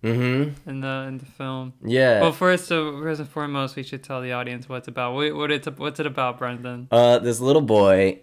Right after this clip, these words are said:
Speaker 1: uh, is jerking off in the beginning, and his dad walks in on him real quick.
Speaker 2: Yeah.
Speaker 1: He's just like, "Oh, shit, I shoulda knocked," and then he gives him a talk, like, "Hey, that's okay to do." He
Speaker 2: Mm-hmm.
Speaker 1: makes it awkward as shit, and he's like, "This isn't weird.
Speaker 2: Yeah.
Speaker 1: This isn't weird."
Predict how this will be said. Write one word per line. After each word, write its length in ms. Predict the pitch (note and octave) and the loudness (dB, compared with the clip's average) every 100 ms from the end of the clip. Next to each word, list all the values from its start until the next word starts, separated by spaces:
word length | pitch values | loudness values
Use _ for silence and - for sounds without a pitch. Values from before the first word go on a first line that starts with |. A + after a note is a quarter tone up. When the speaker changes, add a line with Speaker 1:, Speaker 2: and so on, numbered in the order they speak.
| - | -2
Speaker 1:
uh, 300 | G#2 G2+ F#2 | 2 4 2
is 100 | F#2 | 2
jerking 280 | A#2 A2+ B2+ | 2 2 4
off 200 | A#2 A#2 | 4 4
in 60 | |
the 60 | B2+ | 0
beginning, 340 | C3 A#2 F#2+ | 2 2 2
and 100 | F#2 | 0
his 100 | F#2 | 0
dad 220 | F2 G#2+ G#2 | 2 2 4
walks 300 | G#2 G2 - | 2 2 -2
in 160 | F#2 | -4
on 100 | E2 | -6
him 160 | C#2+ F2 | -10 -6
real 220 | F#2+ G2+ | -4 -4
quick. 220 | - C#3 | -4 -6
Speaker 2:
Yeah. 160 | C3 C3 | -6 -8
Speaker 1:
He's 160 | F#2 | -8
just 120 | G2+ F#2+ | -6 -4
like, 120 | G2+ | 0
"Oh, 140 | B2 | 0
shit, 400 | A#2 - F#2+ F#2+ F#2 | 0 0 0 0 -6
I 60 | |
shoulda 260 | - A#2 A#2 | -6 -2 -2
knocked," 480 | A2 G2 G2 - F#2+ | 0 0 0 -4 -4
and 100 | F#2+ | -2
then 120 | F#2+ | -2
he 40 | |
gives 180 | F#2+ G#2+ | -2 -2
him 100 | G#2 | -2
a 60 | G2 | -4
talk, 320 | - F#2+ F2 | -2 -2 0
like, 160 | F2+ F2 | -4 -4
"Hey, 180 | G2+ G2 | -4 -2
that's 200 | F#2 F#2 | -2 -2
okay 300 | F#2 A2 F#2+ | -4 -2 -2
to 80 | F2+ | -2
do." 440 | A2+ A2 G2+ F#2+ - _ - | 0 0 0 -6 -12 _ -12
He 60 | C3 | -6
Speaker 2:
Mm-hmm. 180 | B2 | 0
Speaker 1:
makes 240 | C#3 C#3 C#3 | 2 2 2
it 80 | A2 | 2
awkward 320 | G2+ - F2+ | 2 0 -4
as 80 | F2 | -6
shit, 280 | - G2 | -4 -4
and 80 | F2 | -4
he's 100 | F#2 | -4
like, 160 | G2 - | -4 -4
"This 240 | C#3+ C#3 | -6 -4
isn't 260 | D3 C#3 F#2 | -4 -4 -2
weird. 320 | G2 A#2 C3+ - | -4 -4 -6 -8
Speaker 2:
Yeah. 340 | D3+ D3+ C#3+ | -4 -2 -2
Speaker 1:
This 140 | C3+ C#3 | -4 -2
isn't 300 | C#3 C#3 C#3 | 0 0 2
weird." 320 | C#3 F2+ | 0 0